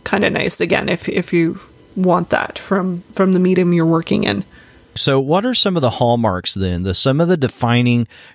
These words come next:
Speaker 2: characteristics of colored pencil? I think we talked probably long enough about how other mediums differ, other drawing mediums differ from colored pencil. With colored pencil, here are some of the characteristics.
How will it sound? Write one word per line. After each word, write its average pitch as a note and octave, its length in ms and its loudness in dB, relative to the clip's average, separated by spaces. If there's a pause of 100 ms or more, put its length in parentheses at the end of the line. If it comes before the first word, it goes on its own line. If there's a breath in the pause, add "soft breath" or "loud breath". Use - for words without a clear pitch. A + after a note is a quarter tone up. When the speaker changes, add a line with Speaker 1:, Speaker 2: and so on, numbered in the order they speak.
Speaker 2:
characteristics F#2+ 840 -2
of F2 180 -2
colored C2+ 360 -6
pencil? C2+ 340 -6
I F2 80 -6
think C3+ 200 -4
we A#2+ 80 0
talked G2+ 360 -4 (200)
probably A#2+ 440 0
long A#2+ 300 2
enough G#2+ 280 0
about G#2 380 0 (480 loud breath)
how D#3+ 760 2
other D#3 260 2
mediums C3 500 2
differ, G#2 600 0
other G#2+ 460 2 (120)
drawing A2 360 2
mediums G2 380 0
differ G2+ 300 -2
from G2 320 -2
colored F2+ 320 -2
pencil. F#2+ 420 -2 (640 loud breath)
With G#3+ 240 0
colored G3+ 320 2
pencil, A#2 360 2
here D#3+ 260 2
are B2+ 160 2
some B2+ 240 0
of A#2 100 2
the G#2 400 0
characteristics. - 840 -2